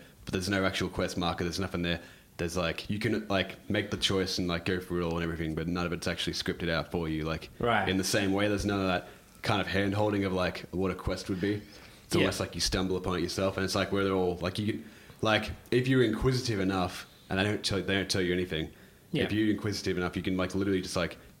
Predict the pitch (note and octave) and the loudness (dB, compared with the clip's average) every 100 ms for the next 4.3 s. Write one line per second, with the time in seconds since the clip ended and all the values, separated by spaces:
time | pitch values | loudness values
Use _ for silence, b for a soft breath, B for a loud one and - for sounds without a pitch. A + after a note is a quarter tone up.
0 | - G#2 G2 - F#2 F2 E2+ E2 D#2 D#2+ | -4 0 2 2 2 2 0 -2 -2 -2
1 | - F2+ D#2+ D#2+ E2 E2+ E2+ - F#2+ F#2 | 0 0 0 0 0 0 0 0 2 0
2 | E2+ E2+ E2+ E2+ E2+ E2 E2+ E2+ D#2+ - | -2 -2 -2 0 -2 -2 -2 -2 -2 -2
3 | E2+ F#2+ F#2 E2+ D#2+ - F#2 E2 D#2 D#2+ | -2 0 -2 -2 -2 -4 -4 -4 -4 -6
4 | D2+ D#2+ | -6 -6